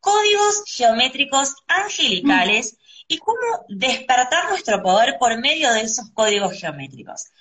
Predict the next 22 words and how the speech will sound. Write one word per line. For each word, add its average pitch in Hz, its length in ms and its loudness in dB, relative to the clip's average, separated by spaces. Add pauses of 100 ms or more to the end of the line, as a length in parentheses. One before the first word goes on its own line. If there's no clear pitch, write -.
(320)
Antes 269 680 0
les 185 160 -6
quiero 220 220 -2
contar 180 840 -2 (720)
quién 359 260 0 (140)
es - 380 -6
Anabel, 185 800 0 (400)
que 262 120 -2
ella 277 320 2
es - 160 -2 (320)
experta 370 720 0
en 233 160 -4
despertar 226 640 -2
de 302 220 -2
conciencia 202 880 -2
a 190 140 0
través 196 320 0
del 196 160 0
arte 226 580 0 (180)
y 320 120 0
la 339 160 0
creación, 226 720 0